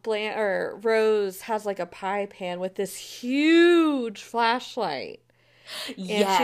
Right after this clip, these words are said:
Speaker 1: she's, like, trying to
Speaker 2: Yes.
Speaker 1: reflect, like, send out, li-, like, reflection signs to
Speaker 2: Yes.
Speaker 1: these aliens or whatever. And then,
Speaker 2: Yeah.
Speaker 1: um, Dorothy's like, "What are you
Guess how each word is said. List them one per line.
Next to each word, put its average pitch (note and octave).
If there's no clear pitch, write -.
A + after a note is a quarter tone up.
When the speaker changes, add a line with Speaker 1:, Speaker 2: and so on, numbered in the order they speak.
Speaker 1:
she's, -
like, A3+
trying G#3+
to A3+
Speaker 2:
Yes. -
Speaker 1:
reflect, A3
like, F#3
send G3
out, F3+
li-, -
like, F#3
reflection F#3
signs E3
to -
Speaker 2:
Yes. G3+
Speaker 1:
these G3
aliens G#3+
or G3+
whatever. F3+
And F#3+
then, F#3
Speaker 2:
Yeah. D#3+
Speaker 1:
um, F3
Dorothy's F#3+
like, E3+
"What G3+
are D#4
you F4+